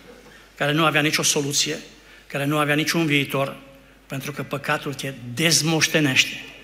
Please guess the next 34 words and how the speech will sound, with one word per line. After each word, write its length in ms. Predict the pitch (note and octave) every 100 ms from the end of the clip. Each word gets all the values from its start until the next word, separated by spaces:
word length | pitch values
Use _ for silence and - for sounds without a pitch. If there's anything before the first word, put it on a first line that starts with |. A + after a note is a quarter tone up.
| - - -
de 100 | B2
tot 200 | - C3
ce-i 160 | E3+
sfânt, 520 | E3 - - C#3+ C#3+ - - - -
de 100 | -
tot 220 | C3+ D3+ D3
ce-i 180 | E3
nobil 460 | D#3 D#3 C#3+ B2 C3 - - -
și 120 | - C3+
de 80 |
tot 160 | C#3 C#3
ce-i 140 | C#3+
binecuvântat. 760 | C3+ C3+ C3 B2+ B2+ - - - - _ _ _ _ - _ _ _ -
Și 120 | -
în 60 | C3+
fiecare 280 | G3+ G#3+
dimineață 680 | G#3 G3 F#3 F3+ G#3+ A#3+ B3
și 180 | A3+ C4
seara, 420 | - C#4+ A3 C3 - - - - - - - - _ _ _
nu 180 | C#3 F#3
întâmplător, 760 | G3 F#3+ D3 D3+ D#3+ C3+ B2 - - - - -
pentru 220 | C#3 C#3
că 60 | D#3
este 160 | D#3
și 120 | D3+
o 40 | C#3+
chestie 400 | - D#3 E3 D3+ - -
mai 180 | D#3+
mult 460 | D3 F3 F3 C3 -
decât 260 | C#3+ C#3+ D3
psihologică, 760 | - - E3+ D#3 D#3 A#2+ A#2
o 40 | C3+
chestie 240 | D#3+ E3
spirituală. 840 | - - E3+ E3 G3 C3 - -